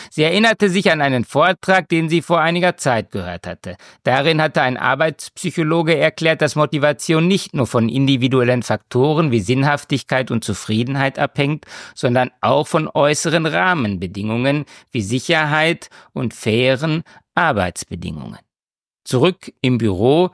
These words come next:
beschloss Clara, aktiv etwas zu verändern. Sie wollte nicht nur die Sicherheit erhöhen,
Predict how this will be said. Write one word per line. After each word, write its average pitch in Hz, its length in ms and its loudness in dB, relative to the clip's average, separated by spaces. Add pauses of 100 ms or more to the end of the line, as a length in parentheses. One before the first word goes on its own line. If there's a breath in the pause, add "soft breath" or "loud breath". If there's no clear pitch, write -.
(100)
beschloss 120 380 -2 (140)
Clara, 127 640 0 (200 loud breath)
aktiv 139 640 -4
etwas 113 420 -4
zu 131 80 -10
verändern. 92 540 -6
Sie 110 160 0
wollte 156 260 0
nicht 180 280 0
nur 139 100 2
die 110 100 0
Sicherheit 160 560 -2
erhöhen, 160 460 2